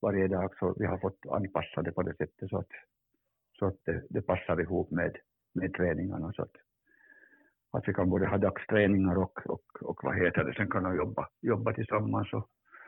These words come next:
och tränar vi två gånger om dagen, så, så hinner de göra det här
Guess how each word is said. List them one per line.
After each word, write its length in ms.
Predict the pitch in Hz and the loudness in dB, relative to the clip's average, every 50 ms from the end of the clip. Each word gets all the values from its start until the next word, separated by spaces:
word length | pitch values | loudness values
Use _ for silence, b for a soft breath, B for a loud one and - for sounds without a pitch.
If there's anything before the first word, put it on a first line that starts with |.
| B B B B B B B B - | B B B B B B B B -2
och 260 | - 110 104 - - - | -2 -2 -2 -2 0 4
tränar 240 | 110 104 98 101 | 4 6 6 6
vi 100 | 104 110 | 4 2
två 200 | 107 110 104 104 | 4 4 4 4
gånger 220 | 101 101 104 104 104 | 4 2 2 4 4
om 80 | 101 | 4
dagen, 380 | 98 98 101 104 101 101 101 101 - | 4 4 2 2 2 0 0 0 -2
så, 140 | 107 95 - _ _ _ _ _ _ - - - | -2 -4 -4 _ _ _ _ _ _ -20 -6 -2
så 80 | - 110 | 0 0
hinner 300 | 104 107 101 95 104 110 | 2 2 4 4 4 4
de 140 | 107 110 110 | 4 4 4
göra 200 | 110 107 107 98 | 4 4 4 2
det 80 | 101 | 2
här 200 | 92 90 104 98 | 2 0 0 -2